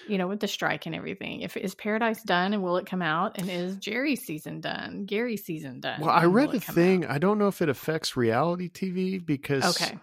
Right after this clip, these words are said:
Speaker 2: um, I read a thing that, um, someone was, one of the famous producers, it wasn't Fleiss or whatever, s-, some guy that does a bunch of reality show was complaining because he thought there'd be this huge uptick in demand for reality T V, as if there's not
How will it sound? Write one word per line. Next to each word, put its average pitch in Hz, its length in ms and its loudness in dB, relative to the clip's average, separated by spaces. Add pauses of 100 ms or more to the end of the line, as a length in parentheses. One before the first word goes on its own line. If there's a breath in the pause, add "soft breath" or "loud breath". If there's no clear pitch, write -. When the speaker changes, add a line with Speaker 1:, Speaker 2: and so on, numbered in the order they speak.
(180)
Speaker 2:
um, 117 400 4
I 120 60 4
read 160 240 6
a 170 60 2
thing 147 440 2
that, 113 160 2 (120)
um, 110 220 0
someone 147 300 4
was, 135 200 2
one 151 200 4
of 143 140 2
the 117 100 0 (240)
famous 123 280 4
producers, 104 480 0
it 117 60 -2
wasn't 113 260 2
Fleiss 98 460 -2
or 101 40 -2
whatever, 95 340 -2
s-, - 220 -4
some 143 200 0
guy 113 220 4
that 104 160 -2
does 107 160 2
a 104 60 -2
bunch 104 180 -4
of - 60 -6
reality 101 240 0
show 101 180 0
was 92 140 -2
complaining 107 800 0 (600 soft breath)
because 110 720 0
he 131 220 -2
thought 113 380 2
there'd 107 180 2
be 107 120 0
this 95 200 -2
huge 120 460 2
uptick 110 420 -2
in 101 180 0
demand 101 400 -2
for 101 120 -6
reality 98 460 0
T 113 180 -4
V, 110 200 0
as 92 180 -6
if 104 120 -4
there's 95 200 -4
not 98 260 -4